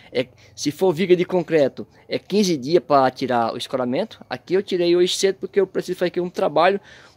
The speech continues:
Como eu tenho pressa, tá aqui as, to-, todas as telhas ali, ó.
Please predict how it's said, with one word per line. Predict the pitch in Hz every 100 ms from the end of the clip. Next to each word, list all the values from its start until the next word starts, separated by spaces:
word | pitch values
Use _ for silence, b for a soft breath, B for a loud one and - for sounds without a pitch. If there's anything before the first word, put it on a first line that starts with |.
| -
Como | 202
eu | 185
tenho | 180 156
pressa, | - 170 220 156
tá | 143
aqui | - 151
as, | 131 - _ -
to-, | 180 -
todas | 190 175 143
as | 135 -
telhas | - 135
ali, | 135 240
ó. | 151